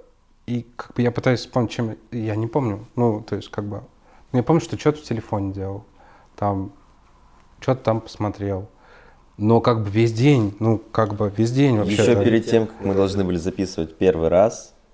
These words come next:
Speaker 2: я заболел. И к-, вот как раз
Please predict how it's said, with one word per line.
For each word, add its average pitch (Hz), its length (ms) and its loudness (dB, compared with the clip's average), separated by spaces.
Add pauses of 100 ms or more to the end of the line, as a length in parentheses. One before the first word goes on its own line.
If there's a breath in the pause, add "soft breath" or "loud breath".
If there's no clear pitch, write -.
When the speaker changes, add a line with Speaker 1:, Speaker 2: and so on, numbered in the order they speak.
(240)
Speaker 2:
я 87 300 6
заболел. 82 640 0 (2000 loud breath)
И 87 960 0
к-, - 100 -6
вот - 360 -4
как - 160 -4
раз - 200 4